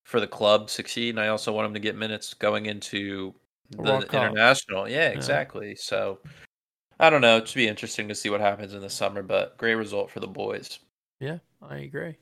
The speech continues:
Speaker 2: Okay, we will move on to our prediction. Actually, no, there's one more game, isn't there? Fulham nil, Tottenham one. Look at us. We're already at fifty-two minutes. We said we wouldn't go long, but we have.
Speaker 1: <laughs>
Speaker 2: Um, okay, yeah.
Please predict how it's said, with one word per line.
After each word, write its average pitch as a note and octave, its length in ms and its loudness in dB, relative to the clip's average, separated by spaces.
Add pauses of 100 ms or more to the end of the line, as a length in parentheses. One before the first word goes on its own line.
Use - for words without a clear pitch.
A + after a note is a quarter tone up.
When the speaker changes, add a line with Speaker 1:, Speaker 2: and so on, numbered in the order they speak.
(180)
Speaker 2:
Okay, F#3 400 0
we D3 260 -4
will D3 180 -4
move D#3 380 0 (100)
on D#3 320 -2
to D3+ 140 -6
our D3 120 0
prediction. C3+ 760 -8 (180)
Actually, D3+ 360 2
no, D#3 120 2
there's B2+ 180 -4
one C3+ 100 -4
more B2+ 120 -4
game, C3 260 -4
isn't C#3 180 -6
there? G2 160 -8 (240)
Fulham F#3 580 8 (240)
nil, D#3+ 460 2
Tottenham C3+ 600 2
one. C3 500 0 (120)
Look D#3 200 -2
at C3 80 2
us. A2 200 -2
We're B2 100 0
already C3 220 4
at A2+ 100 -2
fifty-two B2+ 480 -6
minutes. A2+ 340 -14
We B2 80 -8
said C3 240 -2
we B2 80 -4
wouldn't B2 280 -6
go B2 200 -8
long, C3+ 400 0
but A#2 180 -2 (100)
we B2+ 120 -4
have. F#3+ 760 4
Speaker 1:
<laughs> - 40 -20 (360)
Speaker 2:
Um, D#3 720 2 (100)
okay, F3 300 6
yeah. E3+ 240 6